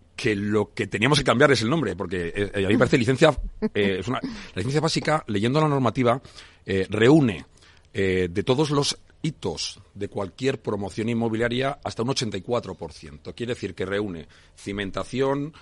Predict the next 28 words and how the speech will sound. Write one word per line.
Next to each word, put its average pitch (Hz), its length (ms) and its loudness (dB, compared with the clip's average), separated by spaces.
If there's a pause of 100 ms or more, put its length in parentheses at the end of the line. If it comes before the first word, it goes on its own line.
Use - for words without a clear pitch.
(120)
estructura, 117 720 -2
cerramientos, 117 880 -2
cubiertas 117 680 -2
y 107 80 -4
deja 127 240 -4
para 135 140 -2
el 127 60 -6
final 120 340 -4 (340)
que 107 140 -2
remata 104 680 -2 (320)
la 90 100 -12
licencia 113 460 -2
ordinaria, 131 580 -2 (220)
instalaciones, 104 640 -4
soldados, 101 380 -6
alicatados. 82 420 -14
Quiere 117 160 -4
decir 131 220 -8 (720)
que 92 120 -8
nosotros 107 280 -8
como 120 180 -4
banco 123 180 -4
vemos 120 380 -2
muy 131 280 4
complicado 120 680 2
que - 140 -8
habiendo 101 240 -2
obtenido 104 540 -6